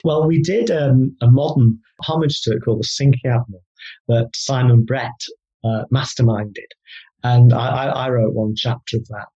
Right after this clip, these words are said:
But, um, uh, when we'd written most of it, he organised a dinner, which was called the Whodunit Dinner, when, uh, we all sat round the table and, um, figured out who the murderer would be and selected the unfortunate, uh, person who'd <laughs> write the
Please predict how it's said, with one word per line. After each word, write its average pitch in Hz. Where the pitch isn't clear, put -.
But, -
um, 123
uh, 127
when 151
we'd 131
written 120
most 147
of -
it, 92
he 117
organised 120
a 117
dinner, 123
which 107
was -
called 113
the -
Whodunit 127
Dinner, 95
when, 117
uh, 113
we 120
all 117
sat 127
round 113
the 107
table 113
and, 104
um, 107
figured 120
out 117
who 117
the 107
murderer 110
would 104
be 117
and 104
selected 131
the 110
unfortunate, 117
uh, 120
person 123
who'd 120
<laughs> -
write -
the -